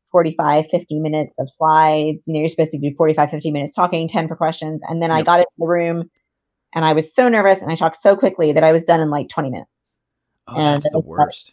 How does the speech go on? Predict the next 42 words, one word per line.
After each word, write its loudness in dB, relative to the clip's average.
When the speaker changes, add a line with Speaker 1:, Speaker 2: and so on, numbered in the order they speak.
Speaker 1:
I 2
looked 2
at 4
my 2
watch. 4
I'm -4
like, -4
"Oh -6
my -2
God." 4
<laughs> -4
Speaker 2:
What, 2
what's -2
Speaker 1:
Like 6
Speaker 2:
worse -2
though? -10
People -2
who 0
do -2
the -4
twenty -4
minute -6
talk -6
or 0
people -4
that -2
do -2
the -6
hour 2
and -6
twenty -8
minute -14
talk? -16
Speaker 1:
Uh, 4
yeah, 4
I 6
didn't -2
do 0
that 4
at -2
least. -10
But 4